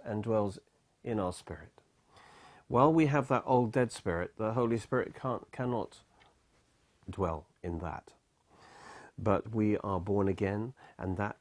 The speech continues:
then allows the Holy Spirit to come and live in us, and we become temples of God. And when Jesus came, one of the major themes of his ministry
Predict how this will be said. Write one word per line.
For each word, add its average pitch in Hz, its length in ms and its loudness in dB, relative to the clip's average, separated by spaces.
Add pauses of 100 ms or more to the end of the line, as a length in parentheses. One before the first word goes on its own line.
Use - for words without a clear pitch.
then 92 400 -2
allows 95 480 -4
the 87 80 -8
Holy 87 260 -6
Spirit - 360 -6
to 101 100 -10
come 95 240 -6
and 90 160 -4
live 95 180 -4
in 123 160 -2
us, 101 220 -8
and 104 160 -2
we 131 100 0
become 151 560 -2 (300)
temples 82 500 0
of 82 140 -4
God. 92 400 4 (760)
And 107 80 4
when 104 160 8
Jesus 139 440 2
came, 101 360 6
one 131 160 8
of 131 120 4
the 113 80 6
major 117 360 6
themes 139 380 4
of 110 80 0
his 101 160 0
ministry 110 520 4